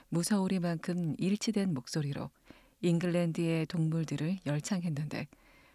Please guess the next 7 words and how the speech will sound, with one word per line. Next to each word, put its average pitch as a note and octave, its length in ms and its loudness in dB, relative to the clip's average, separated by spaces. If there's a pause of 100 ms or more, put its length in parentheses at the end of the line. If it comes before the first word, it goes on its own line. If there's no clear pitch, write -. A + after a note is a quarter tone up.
(120)
그 F3+ 120 2
엄청난 G#3+ 640 4
합창 G#3+ 440 0
소리에 D#3+ 500 0 (140)
농장이 D#3 640 0
떠나갈 G3+ 500 -2
정도였다. D3 760 -4